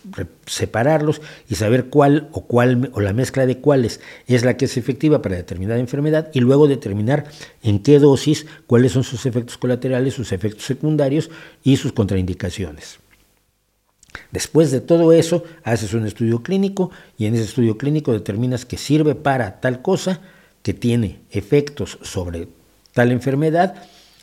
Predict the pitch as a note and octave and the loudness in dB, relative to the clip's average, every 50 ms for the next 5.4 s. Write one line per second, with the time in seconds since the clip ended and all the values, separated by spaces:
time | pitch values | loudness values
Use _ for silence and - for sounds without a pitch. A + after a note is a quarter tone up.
0 | _ - A#2+ A2 B2 A2+ A2 A2 - B2+ B2+ C3 B2 - C#3+ C3+ B2+ - C#3 C3 | _ -12 -6 0 2 2 2 2 2 0 -2 -2 0 0 0 0 0 0 -2 -4
1 | - B2 - - C3+ B2+ A#2+ A#2 A2+ - A#2+ A#2 A#2 A2+ A2+ G2+ F2+ - - D3 | -4 -4 -2 0 0 2 0 0 -2 2 0 2 2 2 0 -2 -2 -2 -2 -2
2 | D3 C#3+ - - C3+ A2 F#2+ - A2 G2 G2 G2+ G2+ G#2+ A#2 C3 D#3 D#3 D#3+ C3 | -2 -2 -2 -2 -2 -2 -2 -2 -4 -2 -2 -2 -2 -2 -2 -2 -2 -2 -2 -2
3 | A#2 - - G2+ G2 F#2+ G2+ A2 G#2+ - - E3+ D#3+ - - E3 D#3+ E3 - - | -4 -4 -4 -4 -4 -2 -2 -4 -4 -2 0 0 0 0 0 -2 -4 -4 -8 -20
4 | - - - G#2+ - C3+ C3 C3+ C#3+ C3 A#2 G#2+ G2+ F#2+ - B2+ A#2+ A#2+ A2+ - | -14 -8 -8 -4 -2 0 0 0 0 0 0 -2 -2 -2 -2 -2 -2 -2 -4 -4
5 | A#2 G#2 - - B2 B2+ C3 C3 | -6 -10 -4 -4 -2 -2 -2 -4